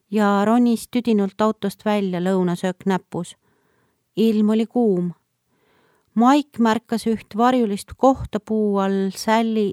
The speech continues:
ilusa rohelise muruplatsi keskel. Enne kui jõudsin välja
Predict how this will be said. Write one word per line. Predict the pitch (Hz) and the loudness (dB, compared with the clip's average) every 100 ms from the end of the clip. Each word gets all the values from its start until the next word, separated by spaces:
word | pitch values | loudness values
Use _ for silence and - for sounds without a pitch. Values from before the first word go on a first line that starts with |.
| - | -4
ilusa | 226 220 214 202 | -4 -2 -2 -2
rohelise | 196 226 220 185 185 185 | -2 -2 -2 -4 -6 -4
muruplatsi | 202 214 190 185 185 - | -2 -2 -4 -8 -12 -12
keskel. | - 196 - - 175 170 _ _ _ _ _ _ _ _ _ _ - | -8 -6 -8 -12 -12 -12 _ _ _ _ _ _ _ _ _ _ -2
Enne | 247 294 277 | 2 4 2
kui | - 226 226 | 2 0 2
jõudsin | 247 - - 233 | 0 -2 -2 0
välja | 233 302 294 233 208 | 2 0 0 0 -2